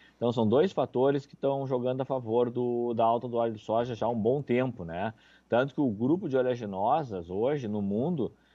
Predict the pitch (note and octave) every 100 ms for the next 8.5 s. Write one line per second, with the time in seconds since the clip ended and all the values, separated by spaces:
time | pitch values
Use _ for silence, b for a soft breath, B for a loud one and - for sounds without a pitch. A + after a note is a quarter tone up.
0 | b - G#2+ B2 A#2 D3+ G3+ B2+ G2 F#2
1 | C#3+ G2 G#2 F#2 A2 G#2+ A#2 D3 E3+ C#3
2 | D3 D3 - B2+ C#3+ - C3 C3 C3 B2+
3 | A#2+ B2 B2+ C#3 B2+ B2+ B2+ B2+ B2+ A#2+
4 | B2+ B2+ B2+ A#2+ - b b b - C3+
5 | D3+ G2 - G#2 - C3 C#3 B2 C3 B2
6 | F2+ F2 G2 F#2+ F2+ E2 - A#2+ C#3+ -
7 | F2 D2+ C#2+ - G2 G#2+ G#2 G2+ F#2 G#2+
8 | C3 C#3 - E2+